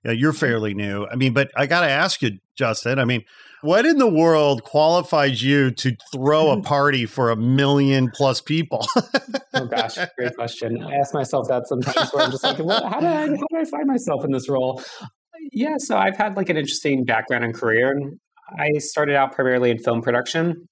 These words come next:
Speaker 2: So studied film in the University of New Orleans, moved to Austin, Texas, kind of got in the film production scene there. I feel like you learn a lot when you're doing film production, right? How to just, you know, work on big crews, how to think about safety,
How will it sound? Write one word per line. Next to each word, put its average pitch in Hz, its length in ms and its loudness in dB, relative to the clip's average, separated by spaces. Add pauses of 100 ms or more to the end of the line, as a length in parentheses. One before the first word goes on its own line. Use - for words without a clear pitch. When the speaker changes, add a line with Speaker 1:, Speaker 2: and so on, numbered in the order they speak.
(240)
Speaker 2:
So 123 380 0 (120)
studied 123 380 0
film 123 240 0
in 120 60 -2
the 120 60 -2
University 117 320 -2
of 117 60 -4
New 131 100 0
Orleans, 170 460 0
moved 131 240 0
to 127 280 2
Austin, 123 340 -2
Texas, 139 560 0
kind 131 160 -4
of 123 100 -6
got 784 120 -2
in 120 60 -6
the 117 100 -6
film 120 180 -2
production 117 420 -4
scene 117 240 0
there. 120 340 0
I - 920 -20
feel 170 120 4
like 160 100 0
you 156 100 2
learn 151 160 2
a 135 60 2
lot 123 300 2
when 143 100 -2
you're 139 100 4
doing 143 240 2
film 139 200 0
production, 147 480 0
right? 160 320 -2
How 139 80 0
to 131 120 0
just, 120 360 -2
you 123 80 -2
know, 117 100 0
work 110 260 -2
on 113 120 -2
big 113 220 -2
crews, 185 480 2
how 123 100 0
to 113 300 4 (100)
think 120 160 0
about 107 260 0 (140)
safety, 127 400 0